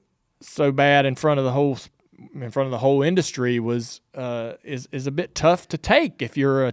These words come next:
team owner, uh, and putting so much of your own investment into getting the sport in this new direction with this new car, right?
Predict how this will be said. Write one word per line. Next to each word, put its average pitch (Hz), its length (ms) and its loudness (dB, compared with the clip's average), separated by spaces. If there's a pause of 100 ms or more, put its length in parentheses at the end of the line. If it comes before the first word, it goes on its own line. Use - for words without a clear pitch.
(120)
team 165 280 2
owner, 185 420 2 (580)
uh, 135 240 2
and 139 180 0
putting 147 320 2
so 180 320 4
much 170 320 0
of 147 120 -2
your 143 220 2
own 156 280 0
investment 147 680 -2
into 143 440 -2
getting 151 380 0
the 143 80 -2
sport 160 440 -2
in 147 140 -4
this 139 180 -2
new 147 180 4
direction 131 580 2
with 123 160 -2
this 131 180 -2
new 143 160 2
car, 214 280 2
right? 127 280 0